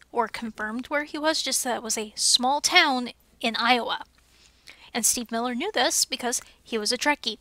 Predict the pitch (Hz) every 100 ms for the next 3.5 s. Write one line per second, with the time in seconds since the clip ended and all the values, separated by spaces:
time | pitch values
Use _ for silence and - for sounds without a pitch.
0 | - 247 233 320 - 226 226 226 220 202
1 | 269 262 233 220 220 - 240 247 - -
2 | - - - 294 311 302 285 - 196 -
3 | - - - - -